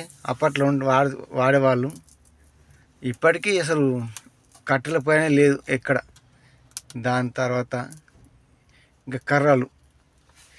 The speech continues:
ఇవి కట్టెలు రెండు కిలోలు ప్యాకెట్ ఒకటి, రెండు కిలోల కర్రలు. అసలు వీటి ధర నేను చెక్ చేయలేకపోయానండి,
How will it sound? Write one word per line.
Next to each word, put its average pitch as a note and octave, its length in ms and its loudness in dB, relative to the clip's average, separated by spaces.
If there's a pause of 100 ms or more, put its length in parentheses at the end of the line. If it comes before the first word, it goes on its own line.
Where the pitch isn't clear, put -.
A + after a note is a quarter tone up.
(800)
ఇవి B2+ 100 -4 (120)
కట్టెలు C#3+ 300 0 (200)
రెండు E3 240 2
కిలోలు D#3 380 2
ప్యాకెట్ C3 300 2
ఒకటి, A#2 200 -8 (1040)
రెండు D3 220 2
కిలోల C#3 180 4 (120)
కర్రలు. C#3 300 0 (840)
అసలు C#3+ 240 0
వీటి D3 140 0 (120)
ధర C#3+ 160 4 (140)
నేను D#3 180 -6
చెక్ C3 220 -2
చేయలేకపోయానండి, B2 680 -2